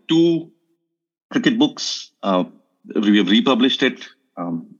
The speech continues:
War Minus the Shooting by Mike Marquisee and Cricket Beyond the Bazaar by Mike Coward. Uh, I'm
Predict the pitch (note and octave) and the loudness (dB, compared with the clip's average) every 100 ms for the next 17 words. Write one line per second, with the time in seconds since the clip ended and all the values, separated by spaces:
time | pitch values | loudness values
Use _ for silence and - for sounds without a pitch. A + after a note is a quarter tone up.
0 | - G2+ A2+ A#2 A#2 A2+ A#2 A#2 G#2 G#2+ | -8 0 2 4 2 2 0 2 2 4
1 | G2+ G2 G2+ G2+ G2+ G#2 G#2+ A2+ G#2 G2 | 4 2 2 2 0 0 -2 0 2 2
2 | F#2 - - G2+ G#2 G2 F2 F2 F#2+ G2 | 0 -2 -2 0 2 2 0 2 2 2
3 | F2+ F2 E2 F2+ G2 - G2 D#3 F#3 _ | 0 -2 0 0 0 2 2 2 -2 _
4 | _ - - _ _ - F2+ - - _ | _ -20 -20 _ _ -6 -4 -6 -12 _
5 | _ _ _ _ - F#2 D#2+ - | _ _ _ _ -6 -4 -4 -8